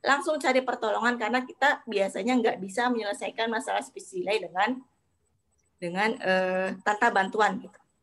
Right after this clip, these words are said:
Kecuali tadi memang speech delay-nya, mm, karena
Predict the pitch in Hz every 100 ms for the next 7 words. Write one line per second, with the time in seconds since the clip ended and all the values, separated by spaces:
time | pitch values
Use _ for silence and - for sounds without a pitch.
0 | _ _ _ _ _ _ _ _ _ _
1 | _ _ _ _ _ - 220 233 262 277
2 | 269 247 240 - - 240 208 185 185 226
3 | 262 262 _ _ _ _ _ _ _ _
4 | _ _ - 190 196 190 190 190 214 196
5 | 196 208 214